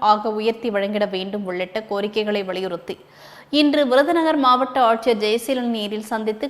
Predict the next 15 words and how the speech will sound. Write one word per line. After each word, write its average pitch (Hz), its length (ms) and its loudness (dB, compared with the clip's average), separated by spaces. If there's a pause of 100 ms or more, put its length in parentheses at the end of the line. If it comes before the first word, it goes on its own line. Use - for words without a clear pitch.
கோரிக்கை 233 400 0
மனுவினை 202 340 -4
அளித்தனர். 175 480 -6 (480)
கேரள 277 300 12 (100)
மாநிலம் 240 420 0
குமளி 233 280 0
அருகே 220 300 0
குடியிருப்பு 220 480 -4
பகுதியில் 214 400 -2
சுற்றித் 214 300 -8
திரிந்த 208 240 -4 (100)
புலியை 233 280 -2 (100)
மயக்க 208 300 -2 (120)
ஊசியால் 208 440 -6
சுட்டபோது 214 500 -6